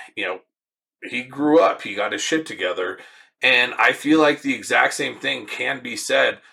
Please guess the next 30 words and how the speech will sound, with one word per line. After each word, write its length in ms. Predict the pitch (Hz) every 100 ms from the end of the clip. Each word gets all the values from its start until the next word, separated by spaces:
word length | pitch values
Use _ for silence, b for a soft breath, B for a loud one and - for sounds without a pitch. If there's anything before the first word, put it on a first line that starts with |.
| b b b -
about 500 | 110 107 107 107 -
someone 400 | 123 107 113 107
who 240 | 104 104
cheated 460 | 98 - 95 101 104 -
in 180 | 98
a 100 | 107
relationship. 1000 | 110 113 127 143 110 - - - 87 - _ b b b b
Um, 480 | 107 104 101 98 98
you 140 | 110 107
know, 80 |
because 440 | 110 123 147 131 127
we 200 | 147 190
all 160 | 165
make 240 | 107 95 -
mistakes. 360 | 104 98 82
God 300 | - 131 123
knows 240 | 120 107 104
I've 240 | 110 104
made 320 | 101 98 92 - b b -
more 380 | 147 185 190 165
than 160 | 139
my 160 | 110 104
fair 260 | - 98
share 220 | 90 110 92
of 80 |
mistakes. 580 | 87 - 131 104 92 - _ _ _ _ _ _ _ - -
But 180 | -
the 60 | -
question 440 | - 190 - 165
is, 280 | 131 123 107